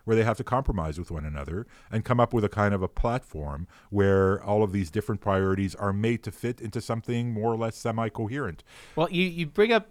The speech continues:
Speaker 2: two sort of dirty words right now, which is sort of compromise, right? And that's, uh, as Margaret Atwood pointed out in an op-ed, uh, a little while ago, she said that, you know, in times of extremes, moderates are always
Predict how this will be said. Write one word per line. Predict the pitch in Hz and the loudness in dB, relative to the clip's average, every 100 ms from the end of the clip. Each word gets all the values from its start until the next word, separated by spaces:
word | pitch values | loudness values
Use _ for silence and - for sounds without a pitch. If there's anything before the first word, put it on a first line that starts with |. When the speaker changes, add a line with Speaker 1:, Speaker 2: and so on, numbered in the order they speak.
| 180 - | -20 -2
Speaker 2:
two | 196 190 175 | 4 4 4
sort | - 143 | 0 -2
of | 113 113 | -2 2
dirty | 151 151 | 2 2
words | 127 139 135 - | 0 0 0 0
right | 117 101 | -2 -2
now, | 98 90 | -6 -6
which | 107 - | -10 -10
is | 120 | -12
sort | - 123 | -6 -6
of | 110 - | -6 -12
compromise, | - - 160 160 135 127 117 147 - | -4 2 2 4 2 2 0 -2 -6
right? | 120 120 | -2 0
And | 123 | 0
that's, | 117 120 - - - | -2 -2 -8 -16 -10
uh, | |
as | 104 104 113 | -8 -8 -6
Margaret | 120 123 120 | -4 -2 0
Atwood | 110 110 113 101 - - | 0 -2 -4 -10 -12 -6
pointed | 139 110 101 | -4 -2 -2
out | 101 | -2
in | 104 | -2
an | 104 | -6
op-ed, | 101 104 107 101 101 - _ _ _ - | -4 -2 0 -2 -4 -14 _ _ _ -14
uh, | 95 95 | -10 -10
a | |
little | 92 104 98 | -10 -10 -6
while | 101 | -4
ago, | 107 107 104 | -4 -4 -6
she | - 104 | -6 -14
said | - 117 104 95 | -8 -6 -4 -4
that, | 101 _ _ _ | -8 _ _ _
you | 117 | -6
know, | 113 | -4
in | 120 | -4
times | - 143 143 131 | 2 6 6 4
of | 123 | -2
extremes, | 123 - - 127 120 117 113 - - _ _ _ - | -4 -6 -6 -4 -2 -2 -6 -10 -20 _ _ _ -8
moderates | 127 123 127 123 120 - - - | 0 4 6 6 2 -2 -10 -4
are | 120 | -2
always | 117 120 117 110 - | 0 0 0 -4 -10